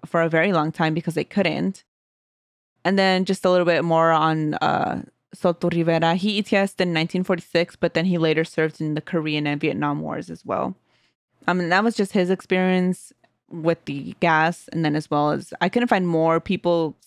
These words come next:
talking specifically about the gas, but this was, like, the longest information I could hear on it, so. But there was three types of mustard gas programs conducted, um, through the Army Chemical Warfare Service and then the Naval Research Laboratory.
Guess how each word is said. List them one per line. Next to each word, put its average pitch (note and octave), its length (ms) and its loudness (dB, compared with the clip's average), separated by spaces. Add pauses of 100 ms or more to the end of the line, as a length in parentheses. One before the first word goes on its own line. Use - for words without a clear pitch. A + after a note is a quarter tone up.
(160)
talking E3 360 -4
specifically D#3 500 -4
about F#3+ 180 0
the G3 100 -2
gas, G3 220 0
but - 160 -4
this F#3 140 -4
was, A#3+ 160 0
like, G#3+ 140 -2
the E3+ 120 2
longest E3 580 -2 (720)
information E3 600 0
I D3+ 80 0
could D#3+ 140 -8
hear D#3 200 0
on D3+ 160 0
it, D3+ 200 -6
so. - 280 -8 (1160)
But - 340 2
there A3 180 2
was C4+ 160 0
three A3 220 2
types G#3 320 -2
of F#3+ 80 0
mustard E3 320 0
gas F#3 200 2
programs F3 540 0
conducted, F#3 800 0 (120)
um, D#3+ 300 2
through E3+ 240 0
the E3+ 200 2
Army E3 300 0
Chemical E3+ 420 0
Warfare D#3+ 340 0
Service D4+ 540 -2
and F#3 180 0
then E3+ 140 0
the E3+ 80 -2
Naval E3+ 320 0
Research D#3+ 400 -6
Laboratory. A3+ 580 0